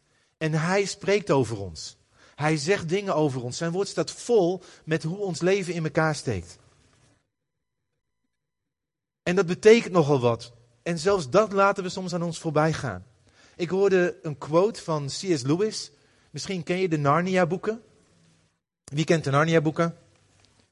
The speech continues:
Ja, mooi hè? Ja, voor degenen die het niet kennen, dat is een prachtig verhaal over een, een, het is een,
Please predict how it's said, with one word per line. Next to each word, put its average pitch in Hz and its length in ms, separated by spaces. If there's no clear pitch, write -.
Ja, 156 360
mooi 165 340
hè? 160 340
Ja, 151 280
voor 160 220
degenen 190 240
die 185 100
het 175 80
niet 190 220
kennen, 208 380
dat 165 280
is 190 120
een 156 300
prachtig 185 500
verhaal 160 580
over 151 320
een, 139 180
een, 135 140
het 127 220
is 156 120
een, 123 240